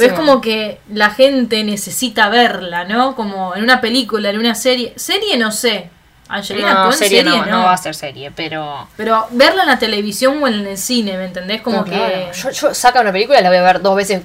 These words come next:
Speaker 2: cu-, mínimo porque la quiero ver. Eternals ya la vi dos veces.
Speaker 1: Es que vos
Speaker 2: Eh,
Speaker 1: sabés que
Speaker 2: Maléfica
Speaker 1: es
Speaker 2: la vi
Speaker 1: Claro.
Speaker 2: dos veces, co-, dos o tres veces cada una, pero
Speaker 1: Es
Speaker 2: porque,
Speaker 1: genial.
Speaker 2: ay, me la quiero ver, quiero ver.
Speaker 1: A ver, es como que vos ves que en la película está Angelina Jolie y la tenés que ver.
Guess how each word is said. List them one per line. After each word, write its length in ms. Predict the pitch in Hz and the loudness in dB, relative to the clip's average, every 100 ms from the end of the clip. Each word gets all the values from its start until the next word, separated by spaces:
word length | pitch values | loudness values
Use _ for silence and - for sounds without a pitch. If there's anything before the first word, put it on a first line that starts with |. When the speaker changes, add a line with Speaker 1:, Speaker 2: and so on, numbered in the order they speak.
| - | -8
Speaker 2:
cu-, 160 | 170 185 196 | -18 -16 -10
mínimo 460 | 185 233 240 185 170 | -6 -4 -2 -2 -4
porque 260 | 165 170 | -6 -6
la 100 | 165 | -6
quiero 200 | 170 190 | -2 4
ver. 240 | 196 226 180 | 8 8 6
Eternals 420 | 165 240 233 190 | 2 2 2 2
ya 80 | 196 | 2
la 80 | |
vi 80 | 185 | 2
dos 140 | 180 175 | 2 2
veces. 400 | 214 185 170 - | 2 2 0 0
Speaker 1:
Es 80 | |
que 100 | - | 4
vos 120 | 370 466 | 4 4
Speaker 2:
Eh, 20 | |
Speaker 1:
sabés 140 | 415 | 4
que 40 | 330 | 4
Speaker 2:
Maléfica 540 | 214 269 294 220 190 | 4 2 0 4 4
Speaker 1:
es 60 | 175 | 6
Speaker 2:
la 80 | 175 | 2
vi 160 | 196 | 0
Speaker 1:
Claro. 160 | 269 220 | 2 4
Speaker 2:
dos 80 | 226 | 6
veces, 180 | 240 208 | 4 2
co-, 140 | 190 190 | 2 2
dos 200 | 240 254 | 2 0
o 80 | |
tres 160 | 214 190 | 0 2
veces 200 | 190 190 | 2 0
cada 220 | 185 175 | 2 4
una, 260 | 226 294 240 - - | 4 2 2 -2 -6
pero 140 | 220 208 | 4 4
Speaker 1:
Es 60 | 202 | 6
Speaker 2:
porque, 260 | 208 208 | 4 6
Speaker 1:
genial. 120 | 202 220 | 6 8
Speaker 2:
ay, 400 | 311 320 208 180 | 8 8 6 2
me 160 | 196 | 0
la 200 | 202 208 | 2 2
quiero 260 | 202 285 294 | 2 0 -2
ver, 140 | 185 | -2
quiero 200 | - 320 | -4 -4
ver. 100 | 320 381 370 320 214 - - - - - - - | -2 -2 -2 -4 -6 -10 -14 -20 -20 -20 -20 -6
Speaker 1:
A 140 | - 247 | 4 4
ver, 140 | 233 | 4
es 100 | 294 | 2
como 300 | - 359 277 | 0 0 2
que 260 | 240 233 226 | 2 0 0
vos 220 | 226 339 | 0 0
ves 140 | 349 - | 0 -4
que 80 | |
en 60 | 220 | -4
la 120 | 202 | -4
película 260 | 214 262 262 | -4 0 0
está 140 | 240 | 0
Angelina 340 | 233 226 233 220 | -2 0 0 0
Jolie 280 | 202 202 247 | -2 -6 -6
y 80 | 233 | -4
la 120 | 208 | -4
tenés 220 | 202 202 208 | -4 -6 -6
que 120 | 196 | -6
ver. 240 | 180 165 | -6 -8